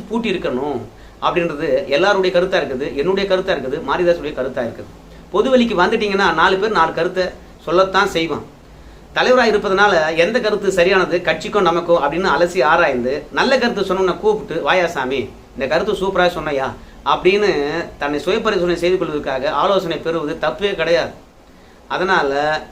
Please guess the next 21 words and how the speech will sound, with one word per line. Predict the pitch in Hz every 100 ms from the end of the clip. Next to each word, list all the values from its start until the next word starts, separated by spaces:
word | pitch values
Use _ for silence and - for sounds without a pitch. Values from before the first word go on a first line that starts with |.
| - - -
கட்சிக்குள்ள | 160 185 277 240 226 196
இருக்கக்கூடிய | 190 190 190 180 151 135 135 147 147 156 -
ஒவ்வொரு | 143 180 220 220 196
பிரச்சனையும் | 220 226 196 143 139 143 -
தலைமையானது | 160 202 214 185 170 170
காது | 156 180
கொடுத்து | 185 180 -
கேட்டா | 139 135 180 196 143 - - -
பொது | 170 190 247
வெளியில | 180
அது | 196 139
வராது. | 123 139 170 120 - - - - -
அதே | 131 196 247
மாதிரி | 226 180 143 139 147 147 - 139
YouTube-லையும் | 214 240 247 226 226
சரி | 208 160 143 147 143 -
மற்ற | 147 151 151
இடங்கள்லயும் | 170 220 214 214
சரி | - 143 143 143 - - -
தலைமையை | 156 226 254 226 175 202
விமர்சிக்கிறாங்கன்னா | 160 214 233 202 185 156 175